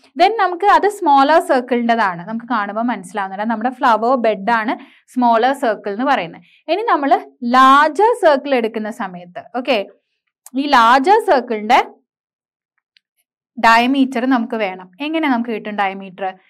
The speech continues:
ഇവിടെ ഈ ഒരു പാത്തിന്റെ, ആ,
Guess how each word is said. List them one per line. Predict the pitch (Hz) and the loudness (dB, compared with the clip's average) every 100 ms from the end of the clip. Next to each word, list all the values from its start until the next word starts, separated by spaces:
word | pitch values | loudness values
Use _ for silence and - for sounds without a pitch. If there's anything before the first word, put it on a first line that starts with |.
| _ _ _ - 339 | _ _ _ -4 -2
ഇവിടെ | 403 427 392 330 294 294 | 4 6 6 4 0 0
ഈ | 330 311 | -2 -2
ഒരു | 302 269 | -2 4
പാത്തിന്റെ, | 277 294 349 349 311 277 285 285 285 - _ 214 214 208 | 6 6 4 0 -4 -2 0 -2 -4 -10 _ -16 -16 -8
ആ, | 214 | -2